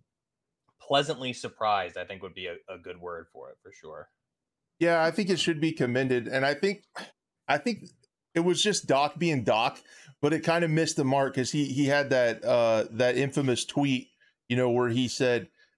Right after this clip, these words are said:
Speaker 2: "This blows anything out of the water that Call of Duty has." Like, "n-, no, it really doesn't." Um, but I wish he would've, I wish he would've framed it. You know, he could still talk his big game. I think it would've done him, uh, better service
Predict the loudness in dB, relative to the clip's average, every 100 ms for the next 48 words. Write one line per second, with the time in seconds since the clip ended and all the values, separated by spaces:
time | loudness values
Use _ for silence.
0 | _ -2 -2 -2 0 2 2 2 0 0
1 | 0 2 2 2 0 2 2 2 -2 0
2 | 0 2 0 -2 -2 -2 -2 -2 0 -2
3 | -4 _ -6 -6 -4 -2 0 2 0 -2
4 | -8 -2 0 2 2 0 0 0 -2 -8
5 | -10 _ _ -2 2 2 -2 -2 2 2
6 | 0 _ _ _ -2 2 2 2 2 2
7 | 2 2 0 0 2 0 0 0 2 0
8 | 0 0 0 0 0 2 2 2 -2 0
9 | 0 0 2 2 0 -2 0 -2 0 0
10 | 2 2 0 0 0 2 2 2 2 2
11 | 2 -2 -6 -18 _ 0 2 2 0 0
12 | 2 0 -2 -2 0 0 0 -2